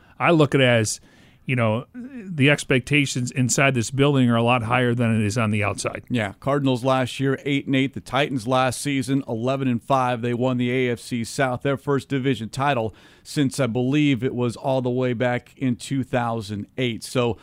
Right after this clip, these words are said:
Speaker 2: Mike Jurecki's three keys to a victory on Sunday: limit the explosive, limit the splash plays. How do the rookies respond? Is Zaven Collins, Rondale Moore, Marco Wilson?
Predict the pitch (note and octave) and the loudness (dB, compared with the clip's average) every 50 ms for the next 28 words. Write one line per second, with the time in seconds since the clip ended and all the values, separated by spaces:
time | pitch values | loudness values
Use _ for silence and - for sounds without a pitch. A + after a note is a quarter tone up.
0 | - - - - D#3 F#3+ F#3 - F3 F3+ F3+ E3 - - F3 D#3+ C3 - - - | -16 -10 -2 0 2 2 2 2 2 4 4 2 2 -2 -4 -4 -4 -6 -10 -14
1 | - D#3 D#3 F3+ G3+ G#3+ E3 - - - G3 G3+ F3+ E3 D#3 D3+ D3 B2+ - - | -6 -2 0 2 2 0 -2 -8 -8 -4 -2 0 0 2 2 2 0 0 -2 -4
2 | - E3 D3+ C3+ A#2+ B2+ E3+ E3 - E3 E3 D#3+ D#3+ - C#3 C#3+ C#3 C#3 C3+ B2+ | -2 0 2 2 2 2 0 -2 0 -2 0 0 0 0 0 0 2 2 0 -2
3 | - - D3+ D#3 D#3 D3+ D3+ D3+ D3 D3+ C#3+ - - - - - - - C3+ D3 | -2 0 0 2 2 4 4 4 4 4 2 0 -4 -8 -20 -16 -8 -2 2 2
4 | E3 F3 F#3 F#3 F#3+ F#3 - _ - C3+ D3 D3 C#3 - - - - - E3+ E3+ | 4 4 4 2 2 0 -4 _ -6 -2 0 0 0 -2 -6 -10 -2 2 2 2
5 | F3+ E3+ - - F3+ F3+ F3 E3 D3 C#3 C#3+ _ - B2 C3+ D3+ E3+ F3 F3+ F3 | 2 2 0 0 0 0 0 -2 -6 -10 -16 _ -6 -2 0 2 2 2 0 -2
6 | - D3 C3+ A#2 - - - - - D#3 D#3+ D#3 D#3+ D#3+ D3+ - - - - - | -4 -6 -8 -8 -8 -12 -16 -8 -4 -2 0 2 2 0 -2 -4 -8 -12 -4 -2
7 | E3 E3+ E3 E3 E3 E3 D3+ - - - - - _ - A2+ B2+ D#3 E3+ E3 D3 | 0 2 2 2 2 2 0 -2 -6 -18 -20 -20 _ -6 -2 0 2 2 2 2
8 | C#3+ C3+ C3+ D#3 G#3 G#3 - - E3 C#3 C3 A#2+ G#2 A2 - - C3+ C#3+ C3+ - | 0 2 4 4 4 4 2 -2 -2 -2 -2 -2 -4 -8 -8 -4 -2 0 0 -2
9 | - - - D3 C#3+ C3+ A#2+ A2+ A2+ A2+ G#2+ A#2+ D#3+ E3 D3+ C#3 B2+ - - D#3 | -2 0 2 2 2 2 0 -2 -4 -4 -2 0 0 0 0 -2 -4 -4 -4 -2
10 | D3+ C#3+ C3+ B2+ A2+ G#2+ C3+ D3+ D#3 D#3 D3+ D3 C#3+ C#3+ C#3+ C#3+ C#3+ C#3 C#3 B2+ | -2 0 0 -2 -2 0 2 2 2 2 2 2 2 2 2 0 0 0 0 0
11 | A#2 A2+ A#2 C3+ D3+ D#3+ D3+ - D#3+ C#3+ C3+ C3+ C#3 D3 D3 D3+ C#3+ - - C#3 | 0 0 0 0 0 0 0 0 0 0 2 2 2 2 2 2 0 0 -2 -2
12 | A2+ | -2